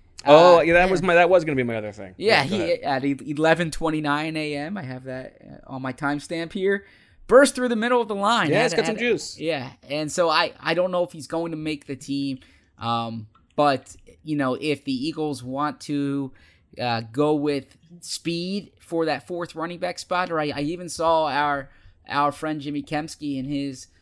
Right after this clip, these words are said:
Speaker 2: fifty-three man roster projection pre-training camp had Huntley as a fifth running back. It would surprise me if they carried five, although, uh,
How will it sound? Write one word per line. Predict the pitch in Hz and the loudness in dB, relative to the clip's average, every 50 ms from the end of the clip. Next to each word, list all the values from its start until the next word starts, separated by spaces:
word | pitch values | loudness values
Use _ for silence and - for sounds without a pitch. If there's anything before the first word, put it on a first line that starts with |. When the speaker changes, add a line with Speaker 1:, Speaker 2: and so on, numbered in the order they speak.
| _ _ _ _ | _ _ _ _
Speaker 2:
fifty-three | - - 156 - - 143 135 - - 135 135 139 143 143 139 | -6 -6 -6 -4 -4 -8 -8 -10 -10 -10 -8 -6 -4 -4 -4
man | 131 139 135 139 139 131 127 123 123 | -4 -4 -4 -4 -6 -6 -6 -6 -6
roster | 131 131 131 135 - - 135 135 127 123 120 120 _ | -6 -6 -6 -6 -8 -10 -10 -8 -8 -8 -10 -14 _
projection | - - 117 123 139 127 123 - - 135 127 | -16 -12 -6 -4 -2 -2 -2 -4 -8 -8 -8
pre-training | 123 - - 139 131 - - 139 139 139 143 143 131 | -8 -8 -10 -10 -10 -10 -8 -6 -4 -4 -4 -4 -6
camp | - 147 131 127 123 117 | -6 -8 -8 -8 -8 -10
had | - 147 131 131 135 131 131 123 - _ _ _ _ _ _ _ | -10 -10 -8 -6 -6 -6 -6 -8 -10 _ _ _ _ _ _ _
Huntley | - - 151 143 104 139 135 131 | -2 -2 -2 0 0 -2 -2 -2
as | 127 117 | -4 -6
a | 123 117 | -8 -10
fifth | - - 180 196 - - | -8 -6 -6 -6 -6 -6
running | 127 127 120 131 120 | -8 -6 -6 -6 -6
back. | 117 127 120 123 127 - - - _ - - - - _ - | -6 -6 -6 -6 -8 -10 -14 -20 _ -20 -20 -20 -20 _ -10
It | 165 170 | -8 -6
would | 170 165 | -6 -6
surprise | - 135 - 180 175 170 180 165 | -8 -6 -2 0 0 0 -2 -4
me | 165 | -8
if | 147 | -10
they | 127 120 | -10 -10
carried | - - 143 139 147 147 147 139 | -8 -6 -4 -4 -4 -4 -6 -8
five, | - - 139 139 147 156 160 180 - - _ - _ _ - - - - | -4 -4 -2 -2 -2 -2 -4 -6 -8 -14 _ -20 _ _ -20 -18 -6 0
although, | 131 151 156 143 156 160 160 165 160 151 | 2 2 2 2 2 2 2 2 0 2
uh, | 143 139 135 135 131 123 117 107 | 0 0 0 0 -2 -4 -4 -8